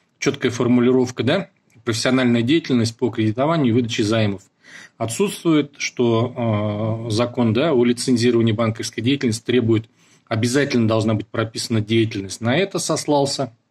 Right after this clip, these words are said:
Значит, копии, как правило, <clears throat> надлежаще не заверены, то есть они, а, просто обычные светокопии, ни печатями, ни подписями, ничеми они не заверены в материале.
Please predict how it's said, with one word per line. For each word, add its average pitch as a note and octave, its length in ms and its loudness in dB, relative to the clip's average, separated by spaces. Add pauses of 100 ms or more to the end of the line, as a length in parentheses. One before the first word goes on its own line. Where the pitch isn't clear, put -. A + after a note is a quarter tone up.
(1300)
Значит, C#3+ 560 -2
копии, D#3 420 2
как C3+ 260 -2
правило, C3 600 2
<clears throat> - 40 -10
надлежаще D3 720 2
не B2+ 80 4
заверены, C3+ 640 2
то C3 60 -4
есть A#2+ 160 -2
они, B2 360 4
а, A2 420 0
просто C#3+ 320 -2
обычные C3 320 -2
светокопии, D3 560 -2
ни C3 120 4
печатями, D#3 460 -2
ни C#3+ 120 2
подписями, C3 520 -2
ничеми B2 320 2
они A2+ 160 2
не A#2 120 4
заверены D3+ 540 2 (400)
в A#2 60 -6
материале. B2 680 2